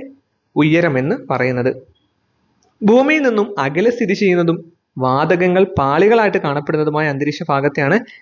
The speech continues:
ഹെറ്ററോസ്ഫിയർ എന്ന് പറയുന്നത്. ഭൂമിയിൽ നിന്നും അകലെ സ്ഥിതി ചെയ്യുന്നതും വാതകങ്ങൾ പാളികളായി കാണപ്പെടുന്നതുമായ അന്തരീക്ഷ ഭാഗത്തെ എന്ത് വിളിക്കാം?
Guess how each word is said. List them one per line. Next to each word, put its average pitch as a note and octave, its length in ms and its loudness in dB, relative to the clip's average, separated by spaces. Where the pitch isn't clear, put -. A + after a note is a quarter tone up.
ഹെറ്ററോസ്ഫിയർ D#3+ 800 2
എന്ന് C#3+ 260 0
പറയുന്നത്. B2+ 360 0
ഭൂമിയിൽ D3+ 420 4
നിന്നും F#3 180 2
അകലെ D3 260 0
സ്ഥിതി D#3+ 220 -2
ചെയ്യുന്നതും F3 540 2
വാതകങ്ങൾ C#3+ 560 2
പാളികളായി F3 600 2
കാണപ്പെടുന്നതുമായ C3+ 720 0
അന്തരീക്ഷ C#3+ 420 -2
ഭാഗത്തെ D3+ 540 2
എന്ത് D#3 240 2
വിളിക്കാം? E3 420 0